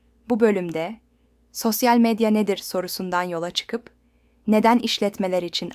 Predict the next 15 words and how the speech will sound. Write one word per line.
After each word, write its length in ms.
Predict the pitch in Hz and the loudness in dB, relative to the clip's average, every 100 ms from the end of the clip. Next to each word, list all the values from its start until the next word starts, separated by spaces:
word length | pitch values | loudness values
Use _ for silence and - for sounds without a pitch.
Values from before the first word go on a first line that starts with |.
| - | 0
artık 400 | 180 190 - - | 0 0 -10 -8
bir 140 | 190 | -4
lüks 300 | 202 - - | -4 -6 -10
değil, 320 | 180 170 190 - _ _ _ _ | -8 -8 -8 -16 _ _ _ _
bir 100 | 233 | -2
zorunluluk 680 | 208 214 208 202 202 214 - | 2 2 2 0 -2 -4 -4
olduğunu 400 | 185 185 180 175 | -4 -4 -6 -6
konuşacağız. 800 | - 180 - 175 175 165 - - _ _ _ | -8 -8 -8 -4 -4 -4 -12 -16 _ _ _
Sosyal 460 | - 247 - 269 269 | 0 0 4 6 6
medya 320 | 262 247 233 | 6 6 4
pazarlaması 840 | 214 190 180 175 170 165 196 226 233 | 2 4 2 2 -4 -6 -6 -6 -2
ve 60 | |
geleneksel 680 | 202 202 202 202 202 226 233 | 2 4 4 2 2 2 2
pazarlamadan 720 | 226 190 180 170 170 165 190 | 2 2 4 2 0 2 0
farkları. 640 | 214 190 175 - 170 160 | 2 2 2 0 -4 -4